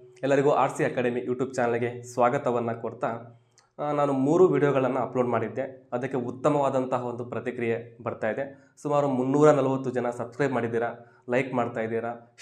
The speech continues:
ಶೇರ್ ಮಾಡ್ತಾ ಇದ್ದೀರಾ. ಇದೇ ರೀತಿ ಮುಂದಿನ ನನ್ನ ವಿಡಿಯೋಗಳು ನಿಮಗೆ ಬೇಕಪ್ಪ ಅಂತಂದ್ರೆ, ಆ, ಸಬ್ಸ್ಕ್ರೈಬ್ ಮಾಡಿ, ಶೇರ್ ಮಾಡಿ, ಮತ್ತೆ ಲೈಕ್ ಮಾಡಿ. ಎಲ್ಲರಿಗೂ ನನ್ನ ಆರ್ ಸಿ ಅಕಾಡೆಮಿ YouTube ಚಾನಲ್ ಕಡೆಯಿಂದ ನಿಮಗೆ ಕೃತಜ್ಞತೆಯನ್ನ ಸಲ್ಲಿಸ್ತಾ ಇದ್ದೀನಿ.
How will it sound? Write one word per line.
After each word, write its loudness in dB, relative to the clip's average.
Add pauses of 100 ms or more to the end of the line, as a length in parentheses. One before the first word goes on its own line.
ಶೇರ್ 4
ಮಾಡ್ತಾ 0
ಇದ್ದೀರಾ. -8 (320)
ಇದೇ 4
ರೀತಿ -4 (340)
ಮುಂದಿನ 2
ನನ್ನ 2
ವಿಡಿಯೋಗಳು 2
ನಿಮಗೆ 0
ಬೇಕಪ್ಪ -4
ಅಂತಂದ್ರೆ, -6 (300)
ಆ, -2
ಸಬ್ಸ್ಕ್ರೈಬ್ 4
ಮಾಡಿ, -2 (160)
ಶೇರ್ 4
ಮಾಡಿ, -2
ಮತ್ತೆ -6 (120)
ಲೈಕ್ -2
ಮಾಡಿ. -4 (520)
ಎಲ್ಲರಿಗೂ 2
ನನ್ನ 0 (480)
ಆರ್ 0
ಸಿ 2
ಅಕಾಡೆಮಿ -2
YouTube -6
ಚಾನಲ್ 2
ಕಡೆಯಿಂದ 2
ನಿಮಗೆ -4 (440)
ಕೃತಜ್ಞತೆಯನ್ನ 2
ಸಲ್ಲಿಸ್ತಾ -4
ಇದ್ದೀನಿ. -6